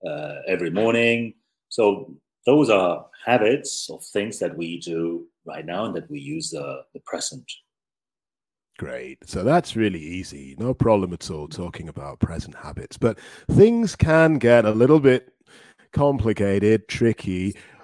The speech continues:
Speaker 2: when we're talking about things in the past. So let's turn our attention to past habits and how we can talk about it. And here we need to use the structure used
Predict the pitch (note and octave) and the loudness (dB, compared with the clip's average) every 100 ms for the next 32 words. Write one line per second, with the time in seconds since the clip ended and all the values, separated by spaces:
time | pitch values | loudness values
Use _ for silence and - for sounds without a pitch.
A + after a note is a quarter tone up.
0 | - A#2 A#2+ - D#3 F#3+ G3 D3 C3 - | 0 2 4 6 6 6 6 6 6 4
1 | B2 A#2 A2+ A2+ A2+ - - - G#2 F#2+ | 4 4 4 0 -2 -6 -14 -12 -12 -8
2 | F#2 - A2 G2 D#2+ D2+ - - - F2 | -8 -8 -8 -10 -10 -12 -14 -20 -20 -20
3 | _ _ - - A#2 A2+ A2 A2+ _ A#2 | _ _ -14 -6 -2 0 0 -4 _ -10
4 | F#3+ - - - F#3+ F#3 F3 D#3 C3 - | -10 -10 -18 -4 -2 0 2 2 2 2
5 | C#3 A#2+ - G#2 F#2+ G2+ - G2+ G#2 G#2 | 0 0 -2 -4 -2 -6 -6 -4 -2 -4
6 | _ - - C#3+ D#3 - - - - _ | _ -14 -12 -10 -8 -8 -10 -14 -14 _
7 | _ - - C3 - B2 _ - - _ | _ -18 -8 -6 -6 -14 _ -20 -20 _
8 | _ _ - G2 F#2+ C3 C3 A#2+ A2+ G#2 | _ _ -16 -14 -12 -8 -4 -4 -4 -10
9 | - G2+ F#2+ - D2+ C2+ C2+ _ _ _ | -10 -10 -10 -14 -18 -18 -20 _ _ _
10 | _ - - - - A#2 F3+ A#3 C3 A#2 | _ -20 -20 -20 -14 -6 0 2 2 -2
11 | A#2+ A#2 D#3 G3 F#3 B2+ A2+ A#2 - A2+ | -8 -4 -4 -6 -6 -2 0 -2 -4 -8
12 | - G2 F#2 - - G2+ G#2 _ _ G#2 | -8 -6 -8 -10 -8 -6 -8 _ _ -16
13 | G2 G#2+ G#2+ G2+ - | -6 -4 -2 -4 -10